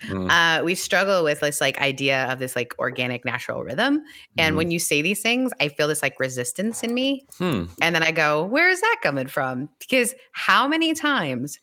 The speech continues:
Speaker 2: have I called you or texted you and said, "I don't understand. Today I'm just having a rough day." And you say, "Yeah, of course you are, because blah, blah, blah." Like,
Speaker 1: Mm-hmm.
Speaker 2: my joke is, I, I, I think I've texted you,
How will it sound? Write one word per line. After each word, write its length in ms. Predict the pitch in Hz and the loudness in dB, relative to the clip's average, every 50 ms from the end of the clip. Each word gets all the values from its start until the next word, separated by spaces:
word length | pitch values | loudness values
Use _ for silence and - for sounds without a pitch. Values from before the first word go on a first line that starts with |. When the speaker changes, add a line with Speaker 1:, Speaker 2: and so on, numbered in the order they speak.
| _ _ _ | _ _ _
Speaker 2:
have 280 | - - 151 151 156 - | 0 0 0 0 0 0
I 440 | - 147 147 143 139 139 135 139 - _ _ _ _ _ | 2 2 2 2 2 0 -2 -4 -10 _ _ _ _ _
called 320 | - - - 151 175 196 214 | -6 -2 0 0 0 0 0
you 180 | 247 269 277 277 | 0 0 2 2
or 100 | 294 277 | 0 0
texted 440 | - 294 - - - - 175 156 | 0 -2 -2 -2 -4 -6 -4 -2
you 120 | 147 147 143 | 0 0 0
and 160 | 143 147 147 | 0 -2 0
said, 360 | - 156 139 135 131 135 139 - _ - - _ _ | 0 2 2 2 0 -2 -4 -12 _ -20 -20 _ _
"I 100 | 196 269 | 0 2
don't 120 | 302 285 220 | 2 2 2
understand. 460 | 190 180 180 - - 240 240 226 214 | 2 0 -2 0 0 0 0 2 0
Today 240 | - 170 202 240 233 | 0 2 2 2 2
I'm 80 | 196 | 2
just 120 | 180 180 - | -2 0 0
having 200 | 190 175 170 156 | 0 0 2 2
a 80 | 151 | 2
rough 240 | 156 151 156 151 - | 2 0 0 0 0
day." 260 | 180 196 202 151 139 | 2 2 4 2 2
And 80 | 139 156 | 0 0
you 120 | 151 156 | -2 -2
say, 420 | 147 - 135 131 131 127 131 - - | 0 0 0 2 2 0 -2 -4 -2
"Yeah, 160 | 165 214 233 | 0 0 0
of 100 | 240 233 | 0 0
course 260 | - 240 254 254 - | -2 -2 -2 -2 0
you 100 | 190 160 | -2 -2
are, 80 | 143 139 | -2 -2
because 520 | 143 147 - - 143 135 135 135 135 - - _ _ _ _ _ _ _ | -4 -4 -2 -2 -2 0 -2 -4 -4 -8 -12 _ _ _ _ _ _ _
blah, 260 | - 151 156 139 143 | -4 -2 0 0 0
blah, 180 | 147 156 156 160 | 0 0 0 2
blah." 320 | 180 202 208 196 160 - - | 2 4 4 4 4 2 0
Like, 360 | 151 143 139 135 - - - - _ _ _ | 0 0 0 -2 -4 -12 -20 -20 _ _ _
Speaker 1:
Mm-hmm. 320 | 104 95 95 107 107 117 127 | -2 -2 0 0 0 2 2
Speaker 2:
my 120 | 180 190 | 2 2
joke 260 | 170 202 190 190 190 196 | 4 4 2 4 4 2
is, 160 | 196 170 196 - - | 0 0 -2 0 2
I, 220 | 165 185 226 - - | 2 4 4 2 2
I, 140 | 214 226 - - 226 | 2 2 2 4 2
I 40 | 233 | 2
think 200 | 226 302 294 - | 2 2 2 2
I've 160 | 320 302 277 | 2 2 2
texted 320 | - 285 262 254 - 214 214 | 2 0 0 0 0 0 0
you, 180 | 214 190 - | 0 0 -2